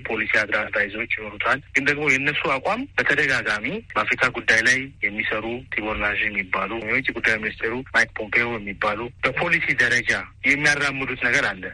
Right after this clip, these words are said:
እነሱም የሚያውቁት ነገር አለ። ማይክ ፖምፔዮ ከሶስት ሳምንት በፊት በትዊተር ገጻቸው የጻፉት ነገር ምንድን ነው?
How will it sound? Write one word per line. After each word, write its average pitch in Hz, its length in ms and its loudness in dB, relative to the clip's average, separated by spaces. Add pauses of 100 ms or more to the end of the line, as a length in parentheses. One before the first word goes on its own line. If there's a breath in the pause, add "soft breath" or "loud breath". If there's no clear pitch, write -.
(140)
እነሱም 131 360 -2
የሚያውቁት 131 400 0
ነገር 117 260 2
አለ። 95 220 -6 (320)
ማይክ 113 220 2
ፖምፔዮ 113 380 2 (400)
ከሶስት 107 580 -2 (100)
ሳምንት 113 340 -4
በፊት 117 300 -4
በትዊተር - 440 -4
ገጻቸው 110 420 -4
የጻፉት 110 360 -4
ነገር 117 220 2
ምንድን 123 280 -4
ነው? 160 100 -2